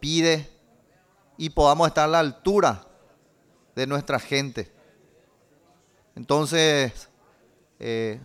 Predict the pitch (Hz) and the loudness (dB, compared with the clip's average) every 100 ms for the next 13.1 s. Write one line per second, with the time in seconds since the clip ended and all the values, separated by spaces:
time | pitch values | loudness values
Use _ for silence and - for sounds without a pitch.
0 | 131 - 175 190 160 165 165 175 151 151 | -18 -6 0 2 2 -4 -2 -4 -4 -6
1 | 160 190 196 165 151 156 151 143 143 143 | -4 -4 -4 -4 0 4 6 6 2 0
2 | - 147 156 151 156 _ _ 135 143 139 | -2 -6 -2 -2 -2 _ _ -10 -4 -4
3 | 139 165 165 151 120 151 156 165 151 147 | 0 0 2 0 0 0 0 0 -2 -2
4 | 127 151 151 - 147 147 - 151 151 151 | -2 -4 -6 -8 -6 -6 -4 -2 -2 -4
5 | - _ _ _ 139 147 147 156 151 131 | -16 _ _ _ -6 -4 -4 -6 -10 -4
6 | - 196 175 151 151 147 131 131 131 123 | 2 2 0 -2 -2 -2 -2 -4 -2 0
7 | 117 113 123 117 _ _ _ _ _ _ | 0 0 -8 -10 _ _ _ _ _ _
8 | _ _ _ 127 135 117 135 135 139 127 | _ _ _ -4 -2 -4 0 0 0 -4
9 | 127 123 135 123 117 120 117 127 120 - | -6 -4 -4 -4 -4 -4 -4 -6 -6 -14
10 | _ _ _ _ _ _ _ _ _ _ | _ _ _ _ _ _ _ _ _ _
11 | _ _ _ - 110 113 113 113 123 143 | _ _ _ -8 -6 -4 -4 -4 -4 -4
12 | 139 123 135 143 - 135 127 123 117 104 | -4 -4 -4 -6 -2 0 2 0 0 -4